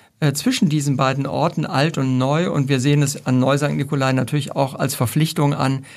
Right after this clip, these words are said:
den alten Ort mitzubespielen. Und, äh, auch in die Zukunft hin auszurichten. Es ist heute ein Ort, an dem intensiv nachgedacht wird über Krieg, über Frieden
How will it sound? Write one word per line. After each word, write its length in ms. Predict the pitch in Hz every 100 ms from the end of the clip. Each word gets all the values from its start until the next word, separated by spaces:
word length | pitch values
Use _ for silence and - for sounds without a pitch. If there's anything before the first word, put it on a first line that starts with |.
| - 143
den 120 | 127
alten 340 | 135 147 147
Ort 260 | 165 135 139
mitzubespielen. 1000 | 170 - 170 160 - - 165 202 240 240 - - _ _ _ _ _
Und, 440 | 170 170 170 - -
äh, 200 | 151 147
auch 240 | 165 196
in 160 | - 175
die 120 | 175
Zukunft 460 | 175 240 190 135 -
hin 160 | 131
auszurichten. 640 | - 135 - 156 160 160 156
Es 100 | 135
ist 160 | 147
heute 220 | 160 180 170
ein 80 |
Ort, 320 | - 143 160 -
an 160 | 143
dem 320 | 151 151 - - -
intensiv 520 | 196 202 147 156 151
nachgedacht 540 | 151 147 147 143 143
wird 140 | 147 151
über 180 | 131 120
Krieg, 360 | - 175 190 - - - -
über 220 | 135 135
Frieden 540 | - 156 170 175 175